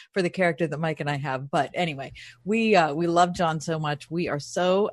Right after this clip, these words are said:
actually excited that this day has finally come. If you are <coughs> a frequent listener to the show, you know that John fell in his backyard. He went out in the, uh, in the back after a rain and was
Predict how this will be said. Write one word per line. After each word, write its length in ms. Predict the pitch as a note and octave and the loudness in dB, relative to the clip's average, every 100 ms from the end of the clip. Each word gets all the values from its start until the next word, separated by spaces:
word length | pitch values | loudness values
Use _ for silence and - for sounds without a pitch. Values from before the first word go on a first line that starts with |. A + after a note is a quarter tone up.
| - | -2
actually 560 | F3 F3 - D#3+ D#3+ | -2 -2 -6 -4 -4
excited 920 | D3+ - - - - E3 D#3+ D#3 D3 - - - - | -6 -12 -14 -8 -2 -2 0 0 -2 -10 -18 -14 -8
that 160 | E3 | -4
this 160 | E3+ D3 | -4 -2
day 220 | - E3 | 0 0
has 140 | F3 D3 | 0 -2
finally 360 | E3+ D#3+ D3+ | -6 -4 -4
come. 400 | D3 E3 D#3 C3+ B2+ _ _ _ _ _ - - - - | -6 -4 -4 -4 -10 _ _ _ _ _ -20 -20 -20 -10
If 180 | F#3 D#3 | -8 -2
you 200 | F#3 F#3+ | 2 6
are 240 | F3+ E3+ - - - - E4+ | 6 4 2 2 2 -2 -8
<coughs> 480 | - _ - - _ | -10 _ -20 -20 _
a 60 | E3 | -8
frequent 340 | - G3 F3+ | -2 -2 0
listener 360 | E3+ F3 F#3 E3 | -2 0 0 -2
to 80 | D3 | -2
the 80 | |
show, 240 | D3+ - E3+ | -2 2 0
you 160 | D#3 | 0
know 140 | D#3+ D#3 | -2 -2
that 140 | D3+ | -2
John 280 | D3 E3+ E3+ | 0 0 0
fell 380 | - - F3 E3+ | -2 4 4 6
in 40 | |
his 120 | D3+ C#3 | 0 -2
backyard. 720 | D#3 D#3 D3 D#3+ D#3+ D#3 C#3+ - - - - | 0 0 -2 0 0 0 -4 -16 -20 -20 -10
He 140 | F#3 | -4
went 180 | E3 E3+ | 0 2
out 160 | E3 D#3+ | 2 2
in 140 | D3+ | 0
the, 260 | D3 D3 D3 | -2 -2 -2
uh, 420 | C#3 C#3 C#3+ D#3 - | 0 -2 -4 -8 -4
in 120 | E3+ D#3 | -2 -2
the 40 | |
back 340 | C#3+ D3 D3 | 0 2 2
after 400 | D3+ D3+ - C#3 | 0 -2 -4 -6
a 60 | C3+ | -6
rain 500 | D3 E3 D#3+ E3+ F3 - - - - | -2 -2 0 0 0 -4 -16 -20 -10
and 120 | D#3+ E3 | -4 -2
was 140 | D#3 | -2